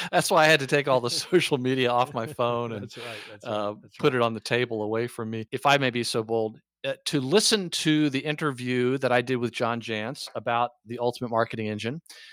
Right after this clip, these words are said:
Speaker 1: just visit his, uh, episode's website page at marketing book podcast dot com. If this wasn't enough for you,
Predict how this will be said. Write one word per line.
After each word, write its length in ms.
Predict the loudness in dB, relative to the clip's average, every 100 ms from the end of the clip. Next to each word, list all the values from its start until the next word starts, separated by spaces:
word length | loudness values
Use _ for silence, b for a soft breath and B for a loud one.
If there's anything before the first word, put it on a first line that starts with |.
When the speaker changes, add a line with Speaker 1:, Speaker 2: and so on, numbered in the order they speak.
| B B -2
Speaker 1:
just 220 | -2 2
visit 320 | 2 2 -2 -6
his, 480 | 0 2 2 -2 0
uh, 380 | 2 4 4 2
episode's 440 | -2 0 0 2 4
website 460 | 4 6 2 2
page 400 | 0 2 0 -2
at 120 | -6
marketing 400 | -2 -2 -2 -6
book 180 | -6 -8 -2
podcast 640 | 0 0 -4 -6 -6 -6
dot 220 | -6 -6 -8
com. 280 | -8 -6
If 100 | -2
this 160 | 2 4
wasn't 300 | 6 8 6
enough 280 | 8 6 6
for 160 | 4 4
you, 240 | 6 4